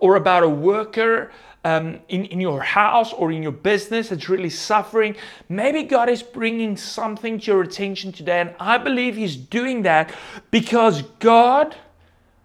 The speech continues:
I believe, if he brings something to your attention, he does it because he wants us to do something about it.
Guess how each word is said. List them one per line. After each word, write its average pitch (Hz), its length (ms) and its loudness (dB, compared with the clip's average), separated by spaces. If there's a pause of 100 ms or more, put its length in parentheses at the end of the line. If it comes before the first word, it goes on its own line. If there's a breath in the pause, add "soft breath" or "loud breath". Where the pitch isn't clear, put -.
I 196 100 6
believe, 165 580 0 (240 loud breath)
if 196 120 0
he 214 100 2
brings 220 580 0
something 262 440 -2
to 240 120 -6
your 247 160 2
attention, 180 540 -4
he 175 100 -4
does 196 500 -2
it 139 220 -8 (240 loud breath)
because 170 320 -2
he 180 60 2
wants 170 380 0
us 165 140 -10
to 156 120 -12
do 147 260 -10
something 139 580 -8
about 113 400 -6
it. - 180 -20